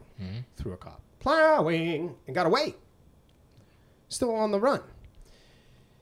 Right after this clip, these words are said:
Speaker 2: There have been, uh, there was a, a sp-, high-speed chase with five people in the car, stolen car from Dade County. All of them are, like, sixteen.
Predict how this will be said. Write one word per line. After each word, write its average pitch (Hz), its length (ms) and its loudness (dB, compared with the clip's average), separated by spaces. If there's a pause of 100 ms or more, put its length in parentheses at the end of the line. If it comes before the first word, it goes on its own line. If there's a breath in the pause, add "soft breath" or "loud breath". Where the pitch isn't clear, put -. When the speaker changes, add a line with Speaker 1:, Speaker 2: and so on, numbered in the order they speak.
(340 soft breath)
Speaker 2:
There 165 200 -2
have 151 160 -6
been, 147 440 -4 (680 loud breath)
uh, 120 580 -6
there 127 100 -4
was 123 120 -4
a, 123 300 -4 (400)
a 120 80 -10
sp-, - 200 -10
high-speed 160 360 -2
chase 170 320 0
with 131 300 -2
five 151 500 -6 (540)
people 160 300 0
in 156 260 -4
the 143 60 -8
car, 180 380 -4
stolen 160 280 -4
car - 300 -6
from 143 160 -10
Dade 151 180 -6
County. 165 360 -6 (840 soft breath)
All 160 240 -10
of 170 60 -8
them 165 180 -8
are, 160 80 -6
like, 147 180 -8
sixteen. - 460 -12